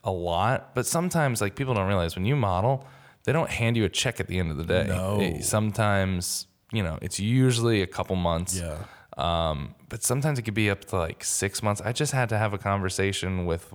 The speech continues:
Speaker 1: my agent being like, "Hey, I need you to call, you know, I did this last October. I'm gonna <laughs> need you to call
Speaker 2: Yeah,
Speaker 1: them.
Speaker 2: like,
Speaker 1: It's
Speaker 2: what's
Speaker 1: been
Speaker 2: going on?
Speaker 1: over a year. I'm gonna need you to call them and please ask them to pay." But,
Speaker 2: Weird.
Speaker 1: but it's, yeah, it's,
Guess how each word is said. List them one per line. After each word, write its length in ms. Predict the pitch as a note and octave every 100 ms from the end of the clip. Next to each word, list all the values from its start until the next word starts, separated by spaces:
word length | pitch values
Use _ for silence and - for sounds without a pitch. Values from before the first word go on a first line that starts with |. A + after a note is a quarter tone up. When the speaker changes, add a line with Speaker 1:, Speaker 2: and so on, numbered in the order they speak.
| -
Speaker 1:
my 200 | F2 E2+
agent 360 | D#2+ F2+ E2+ -
being 360 | F2 F2 F2
like, 300 | E2 D#2+ -
"Hey, 300 | - B2 B2
I 20 | G#2
need 180 | B2
you 80 | B2
to 60 | F#2+
call, 420 | - F#2+ F#2+ D#2 - - - -
you 80 | A#2+
know, 160 | D#2+ -
I 80 | G#2
did 220 | A2 A2
this 200 | A2 F#2
last 480 | F2 F#2 F#2+ - - _ -
October. 800 | F2+ F2 - - G2 G#2 F#2 E2 -
I'm 160 | - A2
gonna 180 | A2 A2
<laughs> 80 | B2+
need 80 | - -
you 80 | G#3+
to 40 | G#3
call 240 | - F3 F#2 -
Speaker 2:
Yeah, 140 | G#2
Speaker 1:
them. 300 | - - - E3+
Speaker 2:
like, 100 | -
Speaker 1:
It's 100 | C3+
Speaker 2:
what's 80 | -
Speaker 1:
been 140 | D#3
Speaker 2:
going 100 | B2 C3+
on? 60 | C#3+
Speaker 1:
over 240 | C3+ C3+
a 40 |
year. 360 | B2 A#2+ B2+ A#2
I'm 100 | A2+
gonna 160 | B2 B2+
need 160 | B2
you 80 | A#2+
to 60 | A2
call 260 | G#2 A2
them 140 | A#2 G#2+
and 160 | G2 F#2+
please 280 | - A2+
ask 260 | A2 G#2+ -
them 200 | C#3 A#2
to 60 | F#2+
pay." 380 | G#2+ G#2 F#2+ F#2
But, 360 | F2+ F#2+ F#2
Speaker 2:
Weird. 180 | A#2+ E2+ - - - - -
Speaker 1:
but 120 | G2
it's, 180 | A#2 -
yeah, 240 | E2+ G#2+ F2
it's, 540 | - A2+ - - -